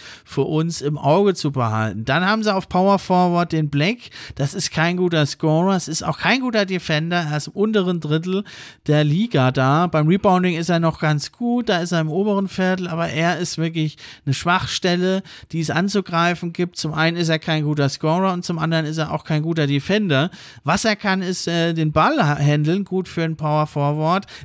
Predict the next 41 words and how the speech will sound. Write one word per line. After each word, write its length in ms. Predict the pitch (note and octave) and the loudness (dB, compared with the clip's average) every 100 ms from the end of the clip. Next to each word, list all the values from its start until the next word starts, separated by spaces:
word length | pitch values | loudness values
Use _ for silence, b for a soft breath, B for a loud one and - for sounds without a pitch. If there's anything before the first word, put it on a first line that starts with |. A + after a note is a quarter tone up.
| - | 2
Den 160 | F3 | 2
sollte 280 | E3+ E3 E3 | 4 2 4
man 160 | D#3 D#3 | 2 2
also 320 | C#3 D3 D3+ | 2 2 2
nicht 200 | D#3+ G3 | 2 0
zu 140 | - | 0
sehr 180 | D#3+ D#3 | 2 2
bedrängen, 440 | D#3+ D#3 D3 D3+ D3 | 0 -2 0 0 0
sonst 160 | C#3+ | -2
spielt 240 | - D3+ D3 | -2 -2 0
er 60 | |
ein 80 | C#3 | 0
paar 160 | C#3 C3 | 0 -2
schöne 340 | - C3+ C3 | 0 0 0
Assists. 560 | A#2+ - C3 G#2 - - B B B B B - | -2 0 0 -2 -8 -12 B B B B B -4
Ja, 200 | E3 D3 | 0 0
dann 220 | D3 G3 | 2 2
haben 120 | G#3 | 2
sie 120 | G3 | 0
auf 140 | F3+ - | -2 0
Center, 400 | F#3 F3 F3+ E3 | 0 0 2 2
der 140 | E3 | 0
komplettiert 600 | - D#3+ D#3+ D#3 D#3+ D#3+ | 0 -2 0 0 0 0
die 100 | D3+ | -2
Starting 420 | - D3 C#3+ D3 | 0 0 0 -2
Five, 420 | C#3 D3 C#3+ C#3 | -4 -2 0 0
Galen 320 | - C#3+ C3+ A#2+ | 0 4 4 2
Smith, 420 | - F3+ A#3 - | -2 -2 -2 -2
der 120 | D#3+ | -2
ist 120 | C#3 | -2
offensiv 520 | F#3 E3+ D#3+ D#3 F3+ | -2 0 2 0 -2
ganz 240 | - D#3 D#3 | -2 -2 -2
okay, 500 | C#3 C#3+ D#3+ E3+ F#3+ B B B | -6 -4 0 0 0 B B B
ist 180 | F#3 F3+ | 0 2
in 60 | |
der 140 | E3 D#3 | 2 0
Defense 640 | E3 E3+ - D#3+ D#3 - | -2 -4 0 0 0 -2
aber 220 | D3 C#3+ | -2 -2
auch 220 | D3+ D#3+ | -2 -4
ziemlich 420 | - B3+ B3+ F#3 - | -2 -4 0 -2 0
schlecht. 480 | F3+ F3+ F#3 - | 0 0 0 -6